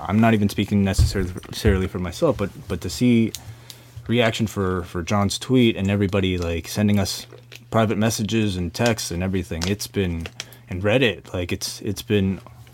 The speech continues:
really crazy and overwhelming. So we, we probably didn't know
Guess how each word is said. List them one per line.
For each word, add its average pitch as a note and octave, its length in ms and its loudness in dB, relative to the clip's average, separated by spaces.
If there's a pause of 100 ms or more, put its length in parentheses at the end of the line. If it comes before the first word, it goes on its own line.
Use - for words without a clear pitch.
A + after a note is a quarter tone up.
really A2+ 560 4
crazy G#2 400 0
and F#2 100 0
overwhelming. F#2+ 580 -2
So E2+ 280 -8
we, B2 500 2
we A#2 180 0
probably B2+ 360 2
didn't G#2 400 2
know F#2 480 -2